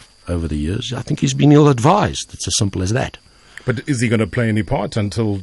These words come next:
Speaker 2: January for Wits or not? Is that it? Done?
Speaker 1: The answer is no.
Speaker 2: A decision taken by yourself?
Speaker 1: Yes.
Speaker 2: Born out of?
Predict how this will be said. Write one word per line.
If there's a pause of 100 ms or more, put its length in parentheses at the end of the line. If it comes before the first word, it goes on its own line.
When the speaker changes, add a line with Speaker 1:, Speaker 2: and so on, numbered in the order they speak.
Speaker 2:
January
for
Wits (140)
or
not? (220)
Is
that
it?
Done? (260)
Speaker 1:
The
answer
is
no. (1000)
Speaker 2:
A
decision
taken
by (500)
yourself? (340)
Speaker 1:
Yes. (1160)
Speaker 2:
Born
out
of?